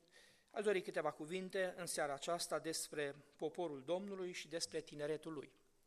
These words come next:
Ca țintă, în primul rând, sunt tinerii. Asta e ținta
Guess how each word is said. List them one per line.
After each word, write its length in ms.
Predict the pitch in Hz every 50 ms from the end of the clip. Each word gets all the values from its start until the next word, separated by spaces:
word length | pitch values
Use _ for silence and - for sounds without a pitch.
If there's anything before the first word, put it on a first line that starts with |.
| - - - - - - -
Ca 140 | - - 175
țintă, 440 | 170 - - - 220 220 214 - 185
în 60 | 170
primul 260 | 170 - 202 190 175
rând, 140 | 170 180 185
sunt 220 | 175 - 170 170 165
tinerii. 380 | - 156 127 120 - - - - - _ _ _ _ _ _ _ _ _ _ _
Asta 280 | _ 160 165 156 - -
e 40 | 151
ținta 640 | - - - 180 156 143 127 135 127 123 123 -